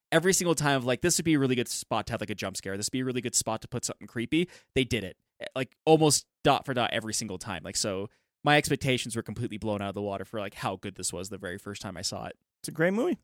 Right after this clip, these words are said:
Speaker 2: I'm, I, I love that it exists. It's one of those kind of
Speaker 1: Same.
Speaker 2: things.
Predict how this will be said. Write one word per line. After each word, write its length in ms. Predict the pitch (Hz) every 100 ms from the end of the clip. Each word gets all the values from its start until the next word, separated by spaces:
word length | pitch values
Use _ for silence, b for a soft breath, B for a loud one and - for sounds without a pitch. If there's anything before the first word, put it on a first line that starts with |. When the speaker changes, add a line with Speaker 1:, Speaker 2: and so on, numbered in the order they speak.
| -
Speaker 2:
I'm, 260 | 139 135 - _ _ _ -
I, 300 | 147 143 135 131 -
I 120 | 143
love 320 | 147 147 185 165
that 160 | 165
it 100 | 147
exists. 680 | 135 120 - - - - - -
It's 120 | -
one 100 | 147
of 80 | 131
those 180 | 123
kind 160 | 117 127
of 60 | 123
Speaker 1:
Same. 140 | 107 98
Speaker 2:
things. 160 | -